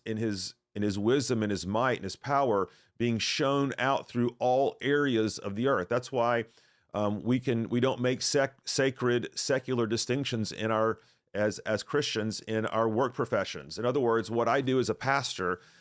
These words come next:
is not, um, inherently any more holy than what you might do as a doctor or a lawyer or a professor or a teacher or a homemaker or whatever it is that God has called you to do, because those are all spheres God has called us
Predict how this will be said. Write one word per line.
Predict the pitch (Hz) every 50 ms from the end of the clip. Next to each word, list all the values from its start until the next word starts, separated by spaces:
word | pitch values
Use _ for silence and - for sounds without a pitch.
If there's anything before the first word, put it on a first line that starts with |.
| _ _
is | - - 101
not, | 117 131 127 127 120 - -
um, | - 117 107 101 101 98
inherently | 110 117 123 139 151 135 120 120 -
any | 120 123 135
more | 131 123 113
holy | 104 - 139 135 139 135 123
than | 104 117 113
what | 113 117 98 85
you | 113 139 135
might | 127 117 87 -
do | 104 113 110
as | 110 98
a | 107
doctor | 95 90 120 117 120 135 - - 104 95
or | 80 - 104 104
a | 101
lawyer | 95 98 107 110 123 127 127 110 98 92 85 78 - - - _ _ _
or | - 104 107
a | 101
professor | - - 98 - - 135 131 135 127 - - 107 95
or | 92 95 98 95
a | 90
teacher | - - - 170 170 - - - 85 76 - _ _ _ _ _ _ _
or | - - 110 113 113 110 113 110 - - _ _ _ _ -
a | - 98
homemaker | 92 110 143 151 156 147 135 113 101 - - 101 92 92
or | 104
whatever | 104 110 117 123 131 135 139
it | 135 131
is | 123 98
that | 110 - 110
God | 104 107 110
has | 110 101
called | - - - 131 147 156 147 110
you | 113
to | 92 92 98
do, | 90 92 90
because | 82 101 - - 127 117 110 107 92 92 78 78 - -
those | 85 110 - 151 139 123
are | 143 110
all | - 127 117 113
spheres | 110 - - - 156 170 175 151 113 101 101 98 -
God | - 101 120 123 127 120
has | 117 123 113 -
called | - - - 143 143 143 120 107
us | 98 95 92 95 - - -